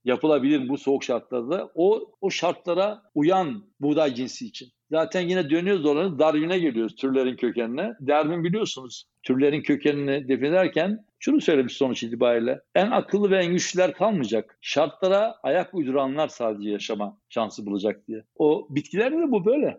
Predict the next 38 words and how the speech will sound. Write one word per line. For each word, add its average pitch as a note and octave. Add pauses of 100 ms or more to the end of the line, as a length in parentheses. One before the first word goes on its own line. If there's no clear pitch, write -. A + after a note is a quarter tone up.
(160)
Yani D#3+ (180)
çölde D3+
yetişen F3+
de A#2
şey A2
var, A#3+
<laughs> -
buğday C3
var. - (200)
Efendime B2+
söyleyeyim, C3+
çöl B2
derken A#2+
kıraç B2
toprakta. A#2+ (240)
O F#3+
şartlara B2
kendini G#2
adapte A2
etmiş. -
Buzulda D#3+
da F3
yetişen A2+
buğday G2+
var. D3+
O F#3+
da G#3
o G#3+
şartlara C#3+
kendini G#2+ (140)
adapte A2+
etmiş. - (220)
Şimdi E3+
bunların G3
hepsi G#3
böyle E3
kaldırıp F3 (120)
mono D3+